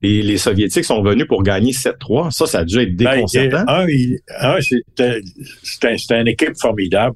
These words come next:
Speaker 2: Puis c'était une équipe qui était au sommet de leur conditionnement. Et, et il y a beaucoup de monde qui disent, « Oh, vous étiez pas en forme. » Puis c'est, c'est, c'est pas nécessairement cette cause-là. Moi, je dis, euh,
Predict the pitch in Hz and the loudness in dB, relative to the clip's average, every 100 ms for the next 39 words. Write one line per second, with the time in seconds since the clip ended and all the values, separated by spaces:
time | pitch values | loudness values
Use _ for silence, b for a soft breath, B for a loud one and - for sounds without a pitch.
0 | - - 104 101 - 131 - - - 107 | -8 -6 -2 -2 -2 -2 0 -4 0 0
1 | 104 92 90 80 - - 127 117 113 123 | 0 0 -2 -4 -8 -4 0 2 2 0
2 | 107 92 95 92 95 92 104 92 - - | 0 -2 -2 0 -2 -2 -4 -4 -6 -6
3 | - 92 82 85 - b b b b b | -2 0 0 -2 -4 b b b b b
4 | - 95 101 - 95 95 95 92 B 104 | -2 2 2 2 2 4 2 -2 B -2
5 | 110 - - 208 160 202 170 - 107 104 | -2 -2 0 2 2 2 0 0 -2 2
6 | 156 131 160 220 202 147 123 110 139 147 | 0 0 -2 0 0 0 -2 -2 -2 -2
7 | 139 156 104 - 139 139 - 107 - 107 | -2 -2 -2 -2 -4 -4 -6 -6 -2 -2
8 | 101 - 113 - 185 139 - 107 - 107 | -2 -4 -4 0 0 0 -2 -4 -2 -2
9 | 127 - 110 - 110 101 90 87 90 151 | -2 -2 -4 -2 -2 -2 -6 -6 -4 -4
10 | B B B B B - 135 131 95 101 | B B B B B 0 0 0 -4 -2
11 | 131 143 127 107 | 2 4 4 2